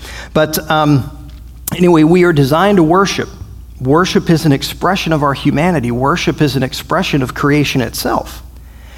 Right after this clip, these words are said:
And, uh, I love, Richard North, uh, said this. He said, "An awful lot of us just need to worship something.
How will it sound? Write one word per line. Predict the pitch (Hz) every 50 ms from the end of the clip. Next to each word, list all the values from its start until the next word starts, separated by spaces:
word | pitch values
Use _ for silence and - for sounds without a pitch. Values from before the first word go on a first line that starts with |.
| - - - - - - - -
And, | - 143 147 147 143 147 147
uh, | 147 143 135
I | 143
love, | 156 170 190 180 151 156 143
Richard | 208 220 - 214 190 139
North, | 147 170 185 175 165 165 - - - - - - -
uh, | 151 160 151 143 139 135 131 143
said | - - - 170 156 139
this. | 139 160 139 - -
He | 160 143
said, | - - 165 147
"An | 135 135
awful | 135 - 175 208 233 220 - 220 185
lot | 160 156 160 180 180
of | 175 139
us | 139 135 127 -
just | - - 180 214 214 - -
need | 196 190 185 190 -
to | - 175 151
worship | 131 139 156 160 151 - 151 160 -
something. | - - 135 131 117 - 113 107 - -